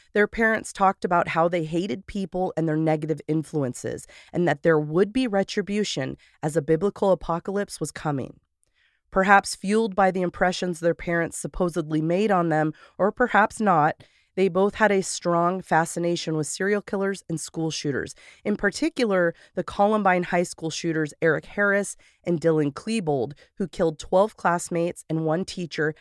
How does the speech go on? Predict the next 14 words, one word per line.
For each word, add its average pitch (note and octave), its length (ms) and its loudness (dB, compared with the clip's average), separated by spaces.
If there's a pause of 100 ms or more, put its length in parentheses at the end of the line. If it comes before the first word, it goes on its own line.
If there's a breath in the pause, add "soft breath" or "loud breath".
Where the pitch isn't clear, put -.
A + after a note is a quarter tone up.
(160 soft breath)
after - 320 -2
executing F3 680 -4
a E3 120 -2
well-planned E3+ 580 2
attack D#3 400 -4
on D3+ 80 -2
their D3+ 120 -2
high F3 200 0
school F3 420 -4 (240 soft breath)
on D#3+ 140 -4
April D#3 260 -2
twentieth, C#3+ 460 -2
nineteen C#3 380 -4
ninety-nine. B2+ 640 -4